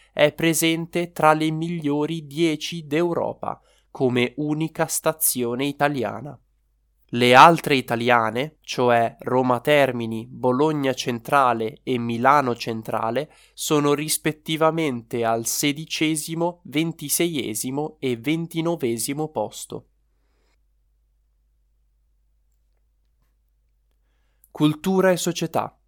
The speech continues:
Astronomy Picture of the Day di Natale. Lo scatto di Valerio Minato è stato scelto dalla nasa per l'Astronomy Picture of the Day, ovvero la miglior foto astronomica del giorno di Natale.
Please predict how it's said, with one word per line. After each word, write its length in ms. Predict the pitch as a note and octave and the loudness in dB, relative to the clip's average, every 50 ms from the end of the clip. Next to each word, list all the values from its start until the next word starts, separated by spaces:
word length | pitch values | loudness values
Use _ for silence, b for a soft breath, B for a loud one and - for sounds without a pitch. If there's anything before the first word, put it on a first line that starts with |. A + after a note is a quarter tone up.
| _ _ _ _ | _ _ _ _
Astronomy 760 | - - C#3 C#3+ - - - - F3+ F3+ F3+ F#3+ F#3+ F#3 F3+ E3+ | 0 2 4 4 4 0 0 4 4 4 6 4 2 2 0 0
Picture 520 | - F3 F3+ F3 - - - E3+ E3 E3 | 0 0 0 0 -2 -4 -2 2 2 2
of 120 | E3 D#3 | 2 2
the 140 | C#3+ D3 D3+ | 0 -2 -2
Day 400 | C3+ D3+ C#3+ D3 D#3+ E3 F3 E3 | 0 2 2 2 2 0 -2 -4
di 160 | C#3+ D3+ D3+ | -6 -6 -4
Natale. 640 | D#3 E3+ E3+ E3+ - B2 G2+ G2+ G2+ F#2+ F#2+ - _ _ _ _ _ _ _ _ _ _ _ _ _ _ _ _ - | -2 -2 -2 -2 -4 -8 -8 -8 -8 -10 -10 -12 _ _ _ _ _ _ _ _ _ _ _ _ _ _ _ _ -4
Lo 140 | C3 C3+ C#3 | -2 0 0
scatto 640 | C3+ - - - F3 F3+ F3+ - _ - F#3+ G3 F#3+ | 0 0 2 4 4 4 2 -2 _ -4 -2 -2 -2
di 240 | D#3 C3+ C3+ C3+ C3 | -4 -4 -4 -4 0
Valerio 640 | A#2+ C3 B2 B2 C3+ D3+ E3+ E3+ D#3 D3 B2+ B2+ A#2 | 2 4 4 4 6 4 4 4 2 2 0 -2 -2
Minato 720 | A#2+ A#2+ A#2+ A#2 A#2 A2 G#2+ A2+ A#2 - C3+ C3+ - - | -2 -4 -4 -4 -4 -4 -4 -6 -6 -6 -8 -8 -6 -4
è 140 | - D3+ D#3+ | -2 0 0
stato 520 | D#3 - - - F3 E3 C#3+ - - C3 | 2 2 4 6 6 6 6 4 0 -8
scelto 640 | A#2+ - - - - F3 F3 D3 B2 - - B2+ A2+ | -8 -6 -6 -2 -2 0 0 -2 -4 -6 -8 -6 -2
dalla 340 | A2+ B2 B2+ C3 B2+ B2+ C3+ | 2 2 4 4 4 2 2
nasa 540 | C#3+ D3+ D#3+ E3 E3 D#3+ D3+ F3+ F3+ F3+ | 2 0 0 0 0 0 0 0 0 -2
per 260 | F3 - - C#3+ B2+ C3 | -2 -4 -4 -4 -2 0
l'Astronomy 800 | C3+ C#3 C#3+ - - - - F3 E3+ E3+ F3 F3+ F3+ F3+ F3+ | 2 2 2 0 -2 -2 2 2 2 2 2 0 -2 -4 -6
Picture 500 | - - D#3+ D#3 D#3 - - - D#3 D#3 | -4 -2 -2 -2 -2 -4 -6 -2 0 0
of 120 | D#3 D3+ D3 | 0 0 0
the 120 | D3+ D#3+ | -4 -2
Day, 420 | C#3+ C3 A2+ G2+ G2 G#2+ G#2+ A2+ b b b b b b | -2 -2 -2 -2 -4 -6 -8 -12 b b b b b b
ovvero 540 | b B2 B2 A#2 A#2 A#2 C#3+ D3 D3 C3+ C3 | b -2 -2 0 2 4 6 6 6 6 4
la 180 | B2 A#2+ A#2 A#2 | 4 4 2 2
miglior 560 | A#2+ A#2+ A#2+ A#2+ A#2+ A#2+ C3+ D3+ D#3+ D#3+ C#3+ | 0 -2 -6 -6 -4 -2 -2 0 0 0 -2
foto 480 | - - - D3 D3 D3 - - A#2+ A#2 | -4 -2 0 0 0 0 0 -2 -2 -2
astronomica 960 | A#2 - - - - D3+ D3+ D3 C3+ A#2+ A#2 A2+ A#2 B2 B2 - D3+ D3 D3 | -2 -2 -4 -6 -4 -2 -2 0 0 -2 -2 -2 -4 -8 -6 -2 -2 -2 -2
del 320 | D3 C3 C#3+ D3+ D#3 D3 | -2 -4 -2 -2 -2 -4
giorno 480 | C3+ C3+ D3 D3+ D#3 D3+ D#3 E3 E3+ D#3+ | -4 -2 0 0 0 0 0 -2 -4 -4
di 140 | C#3+ D#3 D#3 | -4 -6 -4
Natale. 680 | D#3+ D#3+ D#3+ - - A2 G#2 G#2+ G#2+ - B2+ A#2+ | -4 -4 -4 -4 -6 -6 -6 -6 -6 -8 -10 -14